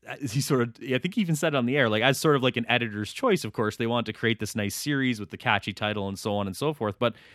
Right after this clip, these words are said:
it's rarely what you expect the argument to be inside these books. It's not just about flippantly saying yes or no to something. There's actually a lot going on, a lot of meat to chew on. Pardon, pardon the pun. But, um, but, you know, like, there's often a lot going on in these arguments to actually look into that go beyond just jumping to a conclusion.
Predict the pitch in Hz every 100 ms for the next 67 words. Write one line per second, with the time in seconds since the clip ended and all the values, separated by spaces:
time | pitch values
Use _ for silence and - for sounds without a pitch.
0 | - - 160 147 131 190 254 208 151 139
1 | - 139 139 110 110 110 110 104 107 104
2 | 165 92 - 82 78 82 - 78 73 95
3 | 110 135 - 123 113 - 123 117 101 101
4 | - 107 101 90 113 - 113 98 101 104
5 | - 104 107 107 107 196 - 151 117 113
6 | 110 104 98 101 95 101 92 104 - 98
7 | - 90 85 82 82 117 - 139 147 131
8 | 135 135 123 107 160 127 95 - - -
9 | 143 143 139 131 139 156 151 151 143 135
10 | 139 156 202 151 135 120 113 107 123 120
11 | 107 101 110 110 101 - 95 101 - 101
12 | 92 92 - 127 147 107 90 95 98 104
13 | 95 95 92 92 90 - 107 92 92 92
14 | 92 95 87 90 95 92 82